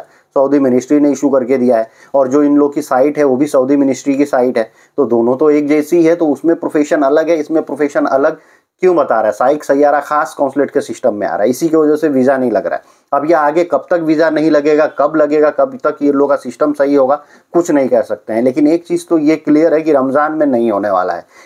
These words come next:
क्योंकि रमज़ान में आप लोगों को मालूम है कि अरबी लोग जितने भी होते हैं, अरबी लोग उतना काम धंधा नहीं कर पाते हैं, कोटा भी कम हो गया है। पहले नब्बे नब्बे या सत्तर सत्तर पासपोर्ट सबमिशन हो रहे थे, अभी चालीस पैंतालीस पासपोर्ट ही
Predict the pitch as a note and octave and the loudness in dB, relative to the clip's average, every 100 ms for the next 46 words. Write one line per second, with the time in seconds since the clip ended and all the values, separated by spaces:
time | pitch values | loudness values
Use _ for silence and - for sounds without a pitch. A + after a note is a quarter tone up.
0 | - C#3+ D3+ C#3+ C3+ D3+ D#3 C#3+ D3+ D3 | -2 0 2 0 0 0 0 0 0 2
1 | C3+ C3 C#3+ C#3 C3+ B2+ B2 B2+ C3 B2+ | 2 2 2 0 2 2 2 0 -2 -2
2 | B2 A#2+ B2 C3 C3 A#2 C3 A#2+ A2 A2+ | -2 -4 -4 -2 -2 -2 0 0 0 -2
3 | A#2 C#3+ _ _ - C#3+ D#3 D3+ C3 C3+ | -2 -4 _ _ -4 -2 0 0 -2 0
4 | B2+ B2 C#3 C3 B2 A#2+ A#2+ G#2+ G2+ G#2+ | 0 0 0 0 -2 0 0 0 -2 -4
5 | G#2 C3+ C3+ D#3 D3+ D3 C3+ B2 G#2+ G2 | -4 -2 0 0 -2 -2 0 0 -2 -2
6 | F2+ E2+ - - _ - C3+ C3 C#3+ C3+ | -2 -4 -10 -20 _ -2 0 0 0 0
7 | B2 C#3 C3+ B2 C3 C3 A#2+ - B2 B2+ | 0 0 0 0 0 0 -2 -4 -2 -2
8 | C3+ B2+ B2 - B2+ B2 A#2 A#2 B2 A#2 | -2 -2 -4 -4 -6 -4 -2 -2 -2 0
9 | A#2 A2+ B2+ A#2 A#2+ A2 A2+ - G#2+ G#2 | 0 0 -2 -4 -2 -4 -4 -2 -2 0
10 | G#2+ - G#2 - A2+ - D3 | -4 -4 -6 -4 -10 -4 -4